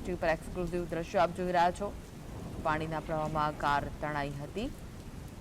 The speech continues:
છ લોકો તણાયા હતા. પાણીમાંથી પા-, કાર પસાર થઈ રહી હતી અને કાર પલટી ખાતા છ લોકો તણાયા.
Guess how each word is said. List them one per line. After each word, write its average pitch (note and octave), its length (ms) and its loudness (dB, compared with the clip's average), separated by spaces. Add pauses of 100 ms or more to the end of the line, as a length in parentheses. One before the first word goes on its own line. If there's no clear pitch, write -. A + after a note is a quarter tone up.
(460)
છ - 20 -4
લોકો D3 480 -2
તણાયા F3 380 4
હતા. E3+ 400 2 (420)
પાણીમાંથી D3+ 680 -2
પા-, D3 220 6 (180)
કાર D3+ 260 4
પસાર D#3 340 2
થઈ D3+ 200 -6
રહી D3 100 -4
હતી D3+ 240 -4
અને F#3+ 140 -2
કાર D3 300 4
પલટી D#3 280 -2
ખાતા F3+ 360 2
છ F3 120 -6
લોકો D3+ 300 -4
તણાયા. D3+ 400 2